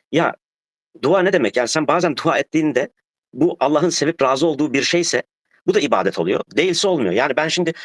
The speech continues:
ambulansı çağırıyorum. Bak ambulansı çağırıyorum. Bu hastayım. Bu Allah'ın sevip ve razı olduğu bir şey mi? Razı olduğu bir şey. Sözlü bir şey mi? Sözlü bir şey. E bu tarife girdik şimdi. Bu ibadet mi oldu?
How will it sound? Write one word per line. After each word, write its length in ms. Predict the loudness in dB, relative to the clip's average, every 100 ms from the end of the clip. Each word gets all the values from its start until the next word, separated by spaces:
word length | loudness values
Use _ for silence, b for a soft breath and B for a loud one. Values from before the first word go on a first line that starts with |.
| B
ambulansı 420 | -2 2 0 0
çağırıyorum. 500 | 0 0 2 0 -2 -10 _ _
Bak 140 | -6 -2
ambulansı 460 | 0 2 2 0 -2
çağırıyorum. 440 | 0 0 0 -6 -14 B B B
Bu 200 | -2 -2 -4 b -2
hastayım. 420 | 0 2 0 0
Bu 100 | 0
Allah'ın 260 | 2 2 0
sevip 320 | 0 -2 0
ve 80 | 0
razı 260 | 2 0
olduğu 200 | 0 0
bir 80 | -2
şey 220 | -2 -2
mi? 100 | -6 -10 _ _ _ _ _ _ -2
Razı 280 | 0 2 0
olduğu 140 | 0
bir 60 | 0
şey. 100 | 0
Sözlü 320 | 0 0 0
bir 60 |
şey 200 | 2 0
mi? 120 | 0 -4 _ _ _
Sözlü 340 | -2 -2 0 -2
bir 60 |
şey. 180 | -2 -6 -12 _ _ _ _ _ _
E 60 | -2
bu 80 | 2
tarife 320 | 2 2 2
girdik 240 | 2 0
şimdi. 240 | 0 -2 -2
Bu 80 | -2
ibadet 380 | 0 0 0
mi 60 | -2
oldu? 280 | -2 -4